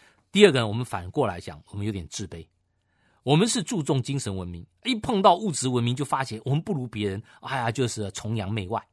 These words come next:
啊，第三，保守的缺点。好的要保守，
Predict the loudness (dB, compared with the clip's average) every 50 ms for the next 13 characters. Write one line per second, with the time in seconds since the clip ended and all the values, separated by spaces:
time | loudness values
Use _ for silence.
0 | _ _ _ _ _ _ _ _ _ _ -20 -20 -20 -20 _ _ _ _ _ _
1 | _ _ _ -2 0 4 4 4 4 4 _ _ _ _ _ _ _ _ _ _
2 | _ 4 4 4 4 2 -2 -8 -10 -10 -12 -12 -12 -14 -16 _ _ _ _ _
3 | _ _ _ _ _ _ _ _ _ _ _ _ -6 2 4 4 4 6 4 0
4 | 0 2 4 4 4 4 2 -2 0 0 0 -2 -6 -12